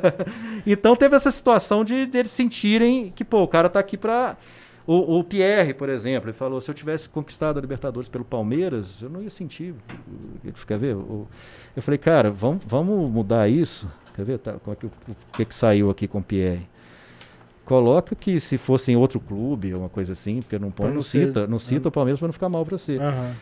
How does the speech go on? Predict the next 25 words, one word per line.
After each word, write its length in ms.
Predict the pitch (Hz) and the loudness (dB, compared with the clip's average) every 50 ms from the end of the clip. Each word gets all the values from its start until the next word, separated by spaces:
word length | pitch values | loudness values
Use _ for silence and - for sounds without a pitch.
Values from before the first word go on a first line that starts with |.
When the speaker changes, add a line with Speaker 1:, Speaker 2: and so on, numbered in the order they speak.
| - - - _ - | -18 -20 -20 _ 0
Speaker 1:
Aí 200 | 151 180 185 151 | 4 6 8 8
ele 120 | 175 180 185 | 8 8 6
me 40 | 208 | 4
agradeceu 440 | 202 220 233 254 269 - - 247 233 | 4 4 2 2 2 2 0 0 2
também. 480 | 254 262 247 214 202 202 196 160 127 - | 0 2 4 4 4 4 2 0 -2 -4
E 120 | - 151 190 | 0 2 4
aí 200 | 170 160 190 233 | 6 6 4 4
depois, 580 | 277 254 - - 180 185 262 294 247 156 113 | 4 4 4 4 6 6 8 8 6 4 4
ele 160 | 131 151 156 147 | 2 0 0 0
já, 300 | 165 180 202 214 202 165 | 0 2 2 2 0 0
no, 120 | 151 143 135 | -2 -4 -4
quando 200 | - 147 143 139 | -4 -2 -2 -2
a 20 | 139 | -2
gente 160 | 127 - 131 | -4 -6 -6
ganhou 360 | 127 123 117 113 110 107 104 104 | -4 -2 -2 -2 -2 -2 -2 -4
a, 20 | |
a, 680 | 101 - 107 104 101 - 104 104 98 95 92 87 87 87 | -4 -4 -4 -4 -4 -4 -4 -4 -4 -4 -4 -6 -8 -8
a 20 | |
Copa 240 | - - 104 - 107 | -6 -4 -4 -4 -4
do 100 | 92 101 | -4 -4
Brasil, 420 | 92 95 95 92 85 139 220 247 - - - - - - - - | -2 -2 -2 -2 -2 -2 -2 -2 -2 -6 -14 -20 -20 -20 -8 4
eles 280 | - 170 247 294 320 320 | 6 8 8 10 8 8
já 100 | 202 208 | 6 4
me 80 | 190 180 | 2 2
procuravam. 720 | - 175 165 - 170 139 135 139 147 143 113 101 95 | 0 -2 0 0 2 2 4 4 4 2 0 -2 -8